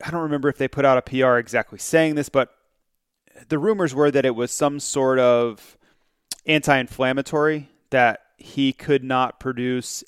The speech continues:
a prescription for. And, and I'm speculating here a bit too, so I, I'm trying to keep myself out of trouble, but this is what the rumor was,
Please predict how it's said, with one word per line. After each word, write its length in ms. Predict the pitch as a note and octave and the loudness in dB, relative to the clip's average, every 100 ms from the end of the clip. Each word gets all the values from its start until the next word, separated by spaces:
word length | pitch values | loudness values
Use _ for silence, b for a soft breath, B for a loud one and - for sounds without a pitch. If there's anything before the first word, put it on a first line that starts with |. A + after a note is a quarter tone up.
| - | -4
a 600 | A#2+ A#2 A2+ A2+ A2 G#2+ _ _ _ _ | 0 0 0 -2 -4 -8 _ _ _ _
prescription 640 | - A#2+ - C#3+ - C#3 | -14 -10 -2 -2 -2 -10
for. 500 | - C#3+ C3+ C3+ C3+ _ _ _ _ _ _ _ _ - | -6 -4 -2 -2 -6 _ _ _ _ _ _ _ _ -2
And, 160 | D3 | 0
and 120 | D3+ D#3+ | 2 2
I'm 120 | F3+ | 2
speculating 560 | - E3 - D#3 D3+ | 2 2 4 4 4
here 160 | D#3 D3+ | 4 2
a 40 | |
bit 160 | C#3+ D3 | 4 0
too, 200 | - B2+ | 0 -6
so 520 | - B2 A#2 A2+ - _ _ - | 0 2 2 2 -2 _ _ -12
I, 80 | A#2+ | -6
I'm 180 | A#2+ B2+ | -4 -4
trying 300 | C#3+ C#3 C3 | -2 -2 -2
to 40 | |
keep 220 | - C#3 | -6 -6
myself 420 | A#2+ A#2 - A#2+ | -4 -6 0 0
out 120 | A#2+ A2 | 0 -4
of 80 | |
trouble, 280 | - E3+ C#3+ | -2 0 0
but 140 | B2+ B2 | 0 0
this 160 | E3 | 0
is 180 | F3+ C3 | 0 0
what 220 | C#3+ D3 | 2 4
the 80 | C3+ | 2
rumor 380 | B2+ C3 B2+ A2+ | -4 -4 -4 -6
was, 560 | A2 B2 G#2 G2 - | -2 0 0 -2 -8